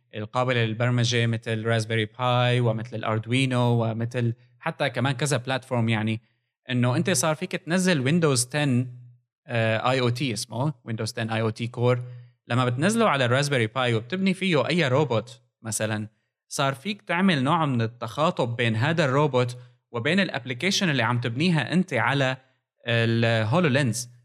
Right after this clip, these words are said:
فأنت صار عندك مو بس عملت شغلة بتشتغل أو بتمشي لحالها أو روبوت بلف أو إلى آخره، أنت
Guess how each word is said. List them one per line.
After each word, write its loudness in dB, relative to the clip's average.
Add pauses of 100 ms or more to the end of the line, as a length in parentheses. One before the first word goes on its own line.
(300)
فأنت -4
صار 0
عندك 0 (520)
مو 2
بس 0
عملت -2
شغلة 0
بتشتغل -2
أو 0
بتمشي -2
لحالها 0
أو 0
روبوت -2
بلف -2
أو 0
إلى 0
آخره، -2
أنت -2